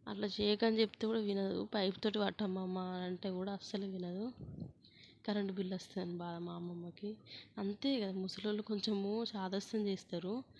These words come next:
ఇప్పుడు ఇంకా ఫ్రీ కాబట్టి అసలు ఎంత చెప్పినా కూడా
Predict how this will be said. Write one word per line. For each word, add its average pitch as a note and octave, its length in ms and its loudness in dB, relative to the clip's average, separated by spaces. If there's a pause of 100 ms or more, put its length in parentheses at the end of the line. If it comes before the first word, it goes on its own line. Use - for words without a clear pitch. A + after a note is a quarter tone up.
(440)
ఇప్పుడు - 220 -2
ఇంకా A#3 180 2
ఫ్రీ G#3+ 420 4
కాబట్టి A#3+ 720 2
అసలు A3+ 340 2
ఎంత F#3+ 280 0
చెప్పినా A3+ 420 -2
కూడా A3+ 240 -6